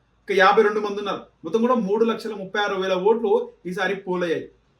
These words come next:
So దీనికి సంబంధించి లాస్ట్ టైమ్ నాలుగు రోజులు పడతాయి, ఈసారి చాలా ఒక రోజులోనే అయిపోతుంది. రేపు మార్నింగ్ వరకు, ఆ, లెక్క తేలిపోతుంది అంటున్నారు అక్కడ అధికారులు. దగ్గరుండి ఈ యొక్క ఉమ్మడి నల్గొండ, వరంగల్, ఖమ్మం పట్టభద్రుల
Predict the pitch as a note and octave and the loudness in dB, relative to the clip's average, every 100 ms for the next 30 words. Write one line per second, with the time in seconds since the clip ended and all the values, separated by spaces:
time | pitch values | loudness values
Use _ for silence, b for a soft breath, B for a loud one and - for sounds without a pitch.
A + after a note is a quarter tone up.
0 | _ A#3 A#3+ A#3 A3+ G3 G#3+ A#3 A#3 B3+ | _ -2 2 2 2 0 0 2 0 -2
1 | G3+ G3+ G3 - G#3+ F#3 F#3 F3 F3+ F3 | 0 2 0 -2 -2 0 -2 -4 -6 -6
2 | D#3 G#3 B3 - _ F#3+ A3+ A3+ - F#3+ | -6 -6 -6 -12 _ -4 -2 -2 -2 2
3 | D#4 - - - A#3 A#3+ B3 A#3 A3+ A3 | 2 0 -8 -14 2 6 6 6 2 2
4 | F#3+ G3 F#3 G3 G#3 D#3 D#3 F3+ G#3 G3 | -2 -2 -2 0 0 -2 -6 -6 -6 -4
5 | F#3+ A3 G#3 - _ _ C#3+ D3+ D3+ G#3 | -4 0 -2 -4 _ _ -6 -4 -4 -6
6 | - F#3+ F3 G#3 G3+ F#3+ F3 E3 E3+ F#3+ | -4 -4 -2 -2 -2 -4 -6 -6 -4 -4
7 | F#3 G3+ _ - D3 F3 D3+ D3+ C#3 C3+ | -4 -8 _ -10 -4 -2 -2 -4 -4 -6
8 | _ _ _ _ D#3+ F#3+ F#3 C4 B3+ A#3 | _ _ _ _ -2 0 4 4 4 2
9 | - - _ F3+ F#3 G#3+ F3+ - _ - | -2 -8 _ -4 2 2 2 -4 _ -8
10 | E3+ B3 A#3+ - - C3+ C#3+ E3 F#3+ G3+ | 0 2 2 -2 -10 -8 -4 -2 -2 2
11 | G3 F3+ F#3 G3+ G3 F#3+ F#3 F#3 E3 D#3+ | 2 2 0 0 -2 -2 -2 -4 -6 -4
12 | G3 G#3 A3+ G#3+ G3 | -2 -2 0 0 -2